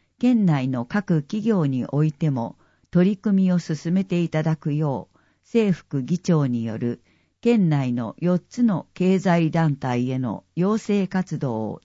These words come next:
実施しました。三重県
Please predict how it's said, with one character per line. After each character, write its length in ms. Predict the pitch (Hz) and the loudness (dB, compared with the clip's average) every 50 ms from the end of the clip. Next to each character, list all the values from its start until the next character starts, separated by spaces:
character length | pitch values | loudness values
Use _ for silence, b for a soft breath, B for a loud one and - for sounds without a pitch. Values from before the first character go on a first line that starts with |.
| - | -8
実 100 | - 127 | -6 -6
施 240 | 117 - - 139 131 | -6 -6 -8 -8 -8
し 180 | 123 - - 107 | -8 -8 -6 -4
ま 120 | 95 90 | -4 -4
し 140 | - - - | -6 -10 -16
た。 200 | - - - _ _ _ _ _ _ _ _ _ _ _ _ _ _ _ _ _ _ _ _ _ _ _ _ _ _ _ _ _ _ _ _ _ _ _ _ _ _ _ _ _ - | -14 -14 -14 _ _ _ _ _ _ _ _ _ _ _ _ _ _ _ _ _ _ _ _ _ _ _ _ _ _ _ _ _ _ _ _ _ _ _ _ _ _ _ _ _ 4
三 180 | 180 185 202 220 | 6 6 6 6
重 100 | 233 240 | 2 0
県 420 | - - 190 170 147 127 110 - | -2 0 0 2 2 0 -2 -4